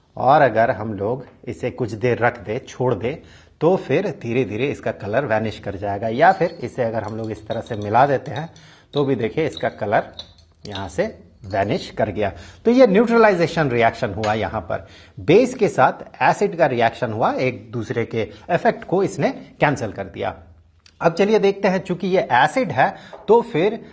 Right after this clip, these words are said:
अगर सोडियम कार्बोनेट या सोडियम बाइकार्बोनेट के साथ इसका रिएक्शन करवाया जाए तो फिर यहां से कार्बन डाइऑक्साइड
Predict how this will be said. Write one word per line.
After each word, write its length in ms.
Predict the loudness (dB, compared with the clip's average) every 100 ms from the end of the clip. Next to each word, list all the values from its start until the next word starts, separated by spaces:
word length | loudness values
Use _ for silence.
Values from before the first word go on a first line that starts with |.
| 2
अगर 260 | 2 4 0
सोडियम 540 | 0 0 2 4 4
कार्बोनेट 580 | 4 4 4 0 -2 -2
या 100 | -2
सोडियम 500 | -2 -2 0 0 0 2
बाइकार्बोनेट 920 | 4 6 4 4 4 4 -2 -2 -4
के 100 | -4
साथ 260 | 2 2 0
इसका 240 | 0 0
रिएक्शन 480 | 2 0 -2 -2 -2
करवाया 440 | 0 4 6 6 4
जाए 260 | 2 2 0 -16 -4 2
तो 100 | 2
फिर 200 | 2 2
यहां 300 | 2 2 0
से 180 | -2 -2
कार्बन 500 | 2 4 4 0 4
डाइऑक्साइड 840 | 6 6 4 2 2 4 2 -2